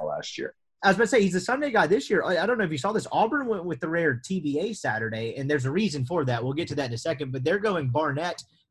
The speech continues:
Speaker 2: T B A, Trace Bright on Sunday. Um, Ole
Speaker 1: Hold
Speaker 2: Miss
Speaker 1: on,
Speaker 2: got
Speaker 1: hold on. Just,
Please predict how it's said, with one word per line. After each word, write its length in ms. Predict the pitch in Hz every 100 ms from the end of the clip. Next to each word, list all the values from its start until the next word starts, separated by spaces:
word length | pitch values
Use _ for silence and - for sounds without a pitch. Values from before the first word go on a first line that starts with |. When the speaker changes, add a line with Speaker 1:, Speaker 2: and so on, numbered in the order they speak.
| -
Speaker 2:
T 160 | 185
B 200 | 156 156
A, 200 | 147 143
Trace 380 | 123 160 151 123
Bright 360 | 120 139 135 120
on 160 | 135 123
Sunday. 640 | 107 180 180 151 131 123 - _ _
Um, 220 | 151 147 -
Ole 160 | 202 226
Speaker 1:
Hold 20 |
Speaker 2:
Miss 180 | 135 123
Speaker 1:
on, 80 | 117
Speaker 2:
got 80 | 170
Speaker 1:
hold 120 | 117
on. 140 | 107 - _ -
Just, 300 | 131 131 -